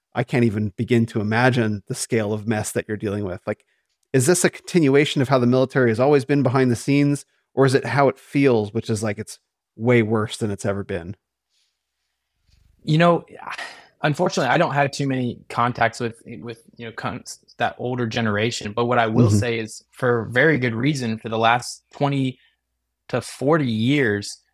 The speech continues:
Speaker 2: you know, decades now, the military has been the most trusted institution in America. You know, and I'm sure Hollywood and stuff has a little bit to do with that, but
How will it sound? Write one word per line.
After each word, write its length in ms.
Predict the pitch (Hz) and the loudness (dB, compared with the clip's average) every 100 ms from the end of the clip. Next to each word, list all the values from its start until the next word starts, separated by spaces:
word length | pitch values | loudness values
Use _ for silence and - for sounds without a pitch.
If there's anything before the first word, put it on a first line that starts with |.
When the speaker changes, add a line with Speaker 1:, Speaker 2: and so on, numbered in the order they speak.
| - | -10
Speaker 2:
you 80 | 117 | -8
know, 80 | 110 | -4
decades 600 | 131 147 - 104 104 117 | -2 -2 -2 -8 -8 -8
now, 280 | 110 101 98 - - | -6 -6 -10 -18 -18
the 160 | 113 110 | -12 -10
military 520 | 113 139 147 139 120 | -2 0 0 0 -2
has 140 | 120 | -2
been 180 | 110 113 | -2 -2
the 160 | 113 127 | 0 2
most 300 | 120 120 117 | 2 2 -2
trusted 400 | - 120 - 110 | -4 -4 -4 -10
institution 680 | 110 - 104 117 110 104 | -10 -10 -8 -8 -8 -10
in 160 | - 110 | -10 -8
America. 580 | 104 113 120 - 87 - | -4 -2 -2 -4 -10 -10
You 160 | 123 120 | -8 -4
know, 140 | 127 | -2
and 160 | 127 131 | -2 -2
I'm 100 | 127 | -2
sure 240 | - 139 | 0 0
Hollywood 460 | 120 123 123 117 117 | 4 2 2 -2 -4
and 100 | 113 | -6
stuff 180 | - 117 | -8 -2
has 160 | 117 113 | -2 -2
a 40 | |
little 160 | 113 110 | -6 -4
bit 140 | 113 | -6
to 80 | - | -6
do 80 | 117 | -6
with 120 | 123 | -2
that, 180 | 160 160 | 0 2
but 180 | 190 | 0